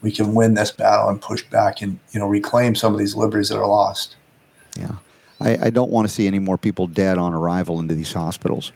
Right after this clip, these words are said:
Speaker 2: right?
Speaker 1: It's
Speaker 2: Talk
Speaker 1: crazy.
Speaker 2: about being dead on, and, um, the protocols kill.
Speaker 1: They
Speaker 2: We've
Speaker 1: do.
Speaker 2: had many people on talking about it: doctors, scientists,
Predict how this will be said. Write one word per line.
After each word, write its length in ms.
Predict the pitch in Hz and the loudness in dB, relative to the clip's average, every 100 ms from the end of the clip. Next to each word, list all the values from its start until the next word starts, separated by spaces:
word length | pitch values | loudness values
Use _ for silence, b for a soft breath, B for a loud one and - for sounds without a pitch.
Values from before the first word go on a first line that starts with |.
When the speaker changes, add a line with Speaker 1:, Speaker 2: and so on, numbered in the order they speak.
| _ | _
Speaker 2:
right? 100 | 87 | -2
Speaker 1:
It's 80 | - | 0
Speaker 2:
Talk 120 | - | 2
Speaker 1:
crazy. 180 | 139 80 | 2 2
Speaker 2:
about 140 | 78 | -2
being 160 | 95 87 | -2 -2
dead 240 | 80 85 | 0 0
on, 200 | 85 87 | 0 -2
and, 160 | 82 80 B B B _ | -2 -6 B B B _
um, 360 | 90 82 78 78 | -4 -4 -4 -2
the 80 | 85 | 0
protocols 760 | 107 107 113 107 95 90 - - | 2 2 2 2 2 0 -6 -6
kill. 320 | - 117 76 - _ _ - | 0 0 0 -8 _ _ -6
Speaker 1:
They 140 | 110 | 0
Speaker 2:
We've 100 | 92 | 2
Speaker 1:
do. 60 | 80 | 2
Speaker 2:
had 160 | 92 82 | 0 0
many 240 | 95 113 | 0 0
people 320 | - 104 98 | -2 0 2
on 160 | 98 98 | 2 0
talking 400 | - 95 - 101 | 0 0 -2 -4
about 240 | 87 90 | 0 0
it: 140 | 90 - | 0 0
doctors, 500 | 95 95 - 95 - | 0 2 -2 -4 -4
scientists, 760 | - 95 95 - 98 87 - | -2 0 -2 0 -2 -2 -8